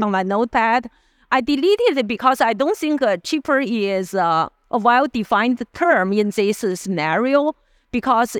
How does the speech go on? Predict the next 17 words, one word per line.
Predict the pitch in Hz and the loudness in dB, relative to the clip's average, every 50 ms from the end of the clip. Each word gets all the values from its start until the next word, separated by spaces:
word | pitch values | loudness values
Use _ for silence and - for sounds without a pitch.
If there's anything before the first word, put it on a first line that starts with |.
| _ - | _ -4
expensive | 262 208 - - 294 262 294 330 302 - 320 311 302 285 233 | -6 -4 -4 0 0 2 2 2 0 0 -2 -2 -2 -2 -2
or | - 214 214 | -2 -2 -2
cheap | - - - - 254 185 - - - - _ _ _ _ _ _ _ _ - | -2 -6 -4 -2 -2 -2 -2 -4 -8 -12 _ _ _ _ _ _ _ _ 0
is | 247 226 - - | 0 0 2 2
all | 254 269 285 302 | 4 4 4 4
relatively | 262 277 254 262 262 254 - 254 226 208 233 220 | 4 4 2 4 2 0 0 -2 -2 -2 -2 -2
to | - 226 | -2 -2
the | 196 196 | -2 0
value. | 170 185 170 156 165 175 185 165 139 170 196 - _ _ _ 170 165 _ _ _ - | 2 2 2 2 2 0 -2 -2 -4 -6 -12 -16 _ _ _ _ _ _ _ _ -2
And | - 240 233 226 226 226 220 214 - - | 0 2 2 2 0 0 2 0 0 2
I | 226 233 254 269 302 339 | 2 2 4 4 2 0
would | 311 277 269 240 233 202 | 2 2 2 2 2 0
rather | 208 208 190 196 220 226 214 254 247 254 254 254 262 262 240 | 0 2 2 2 2 2 0 0 0 0 0 0 0 -2 -2
for | - - 240 220 196 196 190 180 175 _ _ _ _ _ _ _ _ _ _ _ _ _ _ _ _ _ _ _ _ _ _ - | -4 -6 -6 -6 -4 -6 -8 -10 -12 _ _ _ _ _ _ _ _ _ _ _ _ _ _ _ _ _ _ _ _ _ _ 0
myself | 240 226 254 226 - 330 320 285 233 - | 0 0 0 2 2 2 2 2 0 0
to | 226 190 | -4 -10
focus | - - 254 262 254 - 277 269 - - | -4 0 0 0 2 2 0 0 0 -2